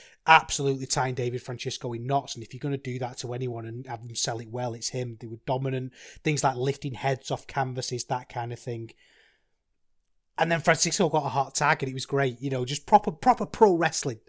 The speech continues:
You know, um, talking about N X T U K superstars coming back, um, there was a video package at the end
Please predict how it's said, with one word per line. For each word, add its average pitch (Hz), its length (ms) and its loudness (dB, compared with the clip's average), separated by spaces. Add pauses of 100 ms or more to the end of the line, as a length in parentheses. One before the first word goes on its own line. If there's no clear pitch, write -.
(360)
You 139 120 0
know, 131 260 2 (400)
um, 165 440 8 (1200)
talking 226 280 12
about 180 220 8
N 170 100 6
X 160 180 0
T 170 100 0
U 151 240 -2
K 151 160 0
superstars 151 680 -2
coming 127 220 -4
back, 127 360 -4 (380)
um, 147 460 0 (200)
there 160 140 4
was 156 160 2
a 151 60 0 (100)
video 165 460 4
package - 500 -4
at 135 100 -10
the 135 160 -2
end 123 380 -2